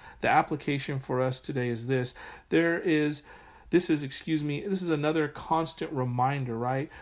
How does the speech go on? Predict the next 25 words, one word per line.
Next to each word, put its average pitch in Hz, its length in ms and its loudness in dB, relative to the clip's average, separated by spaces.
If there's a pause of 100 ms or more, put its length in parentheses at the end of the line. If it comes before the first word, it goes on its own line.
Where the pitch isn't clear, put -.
(140)
That, 135 300 0 (240)
that 139 280 -2
all 160 300 4
of 156 140 -2
us 147 180 0
fall 147 340 2
short 147 540 0
of 147 320 0
the 139 100 0
glory 135 440 2
of 127 180 -6
God. 135 380 0
None 139 460 0
are 143 180 0
righteous, 123 500 -4
no, 131 300 -2
not 139 320 0
one. 123 360 -4
No 151 160 4
one 160 240 2
is 135 120 -2
seeking 139 400 -6
the 131 100 -4
Lord. 127 380 -4
But 147 200 2